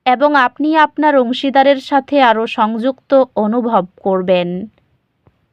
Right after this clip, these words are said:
পারিবারিক সম্পর্কগুলি সহায়ক হবে এবং আপনি আপনার প্রিয়জনদের কাছ থেকে ভালোবাসা এবং প্রশংসা অনুভব করবেন। একটি চমকপ্রদ উদযাপন আপনার বিয়েতে সুখ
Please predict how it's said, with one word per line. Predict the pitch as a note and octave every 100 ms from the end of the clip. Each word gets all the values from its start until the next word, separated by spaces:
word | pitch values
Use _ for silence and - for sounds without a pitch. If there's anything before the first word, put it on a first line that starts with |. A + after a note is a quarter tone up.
| -
পারিবারিক | B3 B3+ D4 D#4 D#4 -
সম্পর্কগুলি | - A#3+ A3 C4+ C4+ D4 C#4+ C4 C4+
সহায়ক | B3+ A#3 G#3+ A3+ G3+ F#3
হবে | - F3+ E3+ F3 F3 - _ _ _ _ _ _ -
এবং | C4 D#4 D#4
আপনি | B3 - D4 D#4
আপনার | D4+ - D4+ D#4
প্রিয়জনদের | B3+ B3 C4 C4+ D4 C#4 D4 C4+
কাছ | A#3+ G#3+ _ -
থেকে | B3 A3+ F#3 F3+ _ _ _
ভালোবাসা | A3+ A3+ A3+ C4 C#4 C#4 D4+ C#4+ -
এবং | G#3+ A3 A3 -
প্রশংসা | B3+ C4 D#4 D4+ - D4 C#4
অনুভব | A3+ A3+ B3+ A#3+ G#3 - -
করবেন। | G3 F#3+ F#3+ F#3 F3+ F#3+ B3+ _ _ _ _ _ _ _ _ C#4
একটি | D#4+ E4+ E4
চমকপ্রদ | D4+ C4+ D4 - D4+ D#4
উদযাপন | C#4+ A#3+ A#3 C4 C4 C#4
আপনার | B3 A3+ A#3+ A#3+ G#3+
বিয়েতে | A3+ C4 C#4 C#4+ C#4
সুখ | - C#4